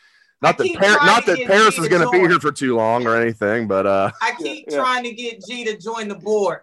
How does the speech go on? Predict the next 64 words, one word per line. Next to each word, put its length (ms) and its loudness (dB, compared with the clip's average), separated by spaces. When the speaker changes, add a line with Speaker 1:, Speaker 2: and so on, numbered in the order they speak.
Speaker 2:
I 100 -8
keep 440 -12
work-, 180 -2
<laughs> 200 -16
I'm 200 -4
working 360 -2
on 200 -6
him. 440 -20
<laughs> 0 -
Speaker 3:
Mm-mm. 640 -8
Speaker 1:
let's 140 -2
give 120 0
a 40 8
Speaker 3:
I'm 80 4
just 140 2
Speaker 1:
shout 20 -6
Speaker 3:
gonna 120 2
Speaker 1:
out 80 0
to 40 -16
Speaker 3:
show 240 2
Speaker 1:
this 120 -8
group. 360 -6
Okay, 460 0
I 100 2
mean, 240 -2
Speaker 3:
Yeah, 200 -2
yeah. 260 -10
Speaker 1:
Monica, 500 2
I 40 2
mean, 300 0
my 140 2
Speaker 3:
Yeah. 80 -2
Speaker 1:
goodness. 400 0
And 100 -4
by, 220 2
by 260 -4
the 80 -6
way, 140 -4
Cam 320 -6
Babb 360 0
being, 380 -6
like, 140 -12
voted, 380 -8
like, 160 -12
captain, 400 -6
I'm 80 -10
so 320 -8
happy 300 -6
for 200 -10
his 180 -12
mom. 300 -6
Speaker 2:
Yes. 360 -4
Speaker 1:
That 180 0
poor 200 -2
kid. 260 -2
I 40 -4
mean, 140 -6
he's 80 -10
had, 200 -2
like, 180 -6
so 220 -6
many 200 -4
serious 380 -8
injuries. 460 -10